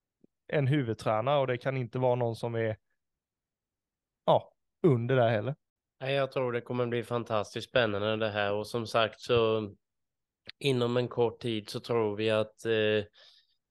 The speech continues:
Speaker 2: ja, men det kommer sitta en, eh, en, eh, kollega till, eh, Henrik Jensen där, och eftersom att Henrik känns så otroligt spännande så hoppas vi ju att vi verkligen får in någon som känns,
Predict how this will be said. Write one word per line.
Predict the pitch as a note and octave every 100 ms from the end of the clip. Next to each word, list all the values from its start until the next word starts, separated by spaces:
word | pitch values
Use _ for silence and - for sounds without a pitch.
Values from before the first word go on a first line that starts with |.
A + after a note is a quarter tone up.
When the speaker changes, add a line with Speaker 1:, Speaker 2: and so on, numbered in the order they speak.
| -
Speaker 2:
ja, | C3+
men | D3
det | C#3+
kommer | C#3+ C#3+
sitta | C#3+ B2 - A#2+
en, | C3+ C#3 C3+
eh, | C3+ C3+ C3+ C3+ C#3 -
en, | C3 B2 B2
eh, | B2 B2 B2
kollega | - C3+ C3 G#2+ G2 G#2
till, | - - A2+ G#2 G2
eh, | G2 F#2+ G2 G2 -
Henrik | A#2 G#2+ A2 A2
Jensen | G2 F#2 - A2
där, | G2 F2+
och | F#2+ G#2 G#2 G2+ G2 D#2+ C2 G1+ _ _ _ _ _ _ - - _ _ _ _
eftersom | B2+ A#2+ C3
att | C3 B2+
Henrik | B2+ C3 C#3+ C#3 C3+ - - -
känns | C3+ A#2+ A#2+
så | - B2+
otroligt | C3+ A2 A2+ G#2+ G#2+ G#2+
spännande | C3+ A#2 G2+ G#2 G#2
så | -
hoppas | A2 A#2 A2 G2+ F#2+
vi | A2
ju | G#2+
att | G#2 -
vi |
verkligen | A2 A2+ G2+ - G2+
får | - A2+
in | G2 G#2
någon | G2 F#2+
som | A2+ G#2+
känns, | A2 G#2 G2 G2 F#2+ - -